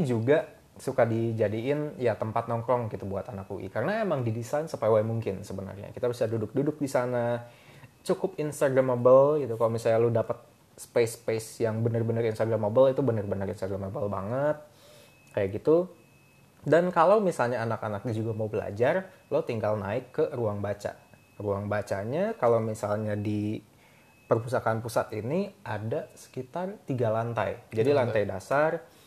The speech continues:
Speaker 1: itu ya tadi si kafe-kafe ini,
Speaker 2: Hmm.
Speaker 1: kafe-kafe ini gitu. Nanti naik ke lantai dua itu udah ada banyak banget meja-meja yang lo bisa belajar di situ.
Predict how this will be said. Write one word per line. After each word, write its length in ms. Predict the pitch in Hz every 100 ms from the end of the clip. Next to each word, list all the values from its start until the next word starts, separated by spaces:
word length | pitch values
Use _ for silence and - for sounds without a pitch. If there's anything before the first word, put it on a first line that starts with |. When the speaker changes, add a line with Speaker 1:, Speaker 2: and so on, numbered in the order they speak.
| _ -
Speaker 1:
itu 240 | 117 143
ya 240 | 147 107 98
tadi 380 | - 107 104 120 -
si 300 | - 95 95 -
kafe-kafe 560 | - 98 101 98 92 -
ini, 460 | 107 117 127 127 127
Speaker 2:
Hmm. 40 |
Speaker 1:
kafe-kafe 380 | - - - - 98
ini 320 | 104 110 113
gitu. 280 | 113 - 104 - _ -
Nanti 280 | 120 151 - -
naik 220 | 139 127
ke 100 | 123
lantai 240 | 120 110 110
dua 500 | 110 110 143 175 -
itu 340 | 131 131 156 131
udah 160 | 135 139 - _ _
ada 220 | - 131 120
banyak 460 | 117 117 120 123
banget 260 | 131 110 113
meja-meja 540 | 107 104 101 98 101 127
yang 200 | 131 117
lo 100 | 117
bisa 240 | 117 104
belajar 360 | 98 95 98 95
di 140 | 101
situ. 240 | 95 78